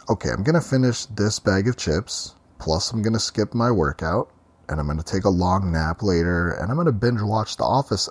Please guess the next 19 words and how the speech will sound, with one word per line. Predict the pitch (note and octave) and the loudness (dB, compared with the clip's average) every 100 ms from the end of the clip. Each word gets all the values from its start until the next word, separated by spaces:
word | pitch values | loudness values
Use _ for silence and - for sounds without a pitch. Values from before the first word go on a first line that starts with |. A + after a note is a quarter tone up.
| - | -6
again | G#2 A2+ F3 D#3 | -6 0 2 2
today." | - E2+ D2+ F2+ _ _ - _ _ - - - _ _ | 0 -4 -4 -8 _ _ -20 _ _ -20 -20 -20 _ _
And | G2 | -6
if | B2 | -2
that | - G3 | 2 2
sounds | - E3+ F#3 | 4 2 2
pretty | - E3+ E3 | 2 0 0
specific, | - C3 - E3+ G#2 G2+ - - _ - | 0 -4 0 0 0 -2 -6 -20 _ -14
it's | - | -10
because | - G#2 A#2+ B2+ | -6 -4 0 2
I've | A#2+ | 2
been | A2+ D#3+ | 2 2
there | G#2 | 2
before. | E2+ - - B1+ - - - - - - _ - | 0 -4 -6 -6 -6 -12 -20 -20 -20 -20 _ -8
And | G#2 G2 F#2 - | -4 0 -2 -2
piling | B2+ D3 E3+ D#3+ | 2 4 2 2
on | D#3+ G#2+ | 0 0
bad | E2+ F#2+ G2 | 0 0 0
habit | G#2 G2 G2+ F2+ | 0 0 0 -2